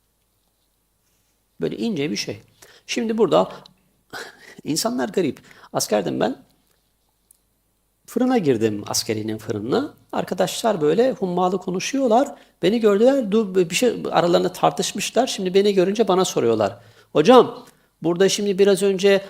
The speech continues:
arkadaş çuvala oturdu. E, çuvalın altında fare varmış. Tamam, çuvalın üzerine oturunca fare öldü. E, bunun gusül abdesti bozuldu mu?"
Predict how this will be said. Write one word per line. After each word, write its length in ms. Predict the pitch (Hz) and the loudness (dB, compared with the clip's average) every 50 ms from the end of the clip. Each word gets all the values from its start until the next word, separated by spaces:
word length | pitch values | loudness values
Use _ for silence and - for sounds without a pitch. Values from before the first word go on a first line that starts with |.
| - - | -8 0
arkadaş 480 | - 156 165 170 - 208 185 202 185 - | 4 4 4 4 2 0 0 0 0 0
çuvala 320 | - - 208 185 202 208 | 0 2 4 6 8 8
oturdu. 760 | 220 214 202 208 - 165 160 156 165 220 269 277 269 - - - _ _ _ _ - | 8 8 8 6 4 2 2 4 6 4 4 4 2 -4 -12 -20 _ _ _ _ 2
E, 420 | 208 220 208 214 240 277 269 - - - _ - - _ - | 4 6 6 4 4 2 0 -4 -16 -20 _ -20 -20 _ -6
çuvalın 400 | - - 202 190 202 202 220 208 | -2 4 6 6 6 6 6 6
altında 400 | 202 190 185 - 208 190 190 185 | 6 6 6 4 2 2 2 2
fare 380 | - - 170 175 185 202 226 | 4 4 6 6 8 8 8
varmış. 640 | 220 202 180 170 175 220 262 - - - - - _ _ _ _ _ | 8 8 6 6 4 0 -2 -2 -4 -6 -8 -12 _ _ _ _ _
Tamam, 580 | - 196 175 175 196 226 254 240 - - - - _ _ _ _ | 0 2 4 4 4 4 4 2 -4 -10 -20 -20 _ _ _ _
çuvalın 360 | - - 214 202 208 208 202 | 0 4 4 6 6 4 2
üzerine 240 | 180 165 180 185 190 | 0 0 0 0 4
oturunca 540 | - 240 233 - 220 196 180 180 190 220 254 | 6 4 4 6 4 0 0 2 2 2 2
fare 320 | - - 196 185 202 214 | 4 6 6 8 8 8
öldü. 600 | 233 220 214 196 190 165 139 120 101 - - - - _ _ - 196 | 8 10 10 10 10 8 6 2 2 0 -6 -20 -20 _ _ 2 4
E, 340 | 185 180 180 208 262 262 - - - - | 6 6 8 6 4 2 -2 -10 -4 0
bunun 200 | - 196 226 226 | 2 2 2 2
gusül 240 | 202 214 208 - 196 | 0 0 2 4 2
abdesti 360 | 180 185 - 170 - - 269 | 2 2 0 -2 -2 0 0
bozuldu 360 | 220 208 185 180 175 156 139 123 | 2 2 2 2 2 0 0 -2
mu?" 220 | 107 92 - - | -2 -4 -6 -10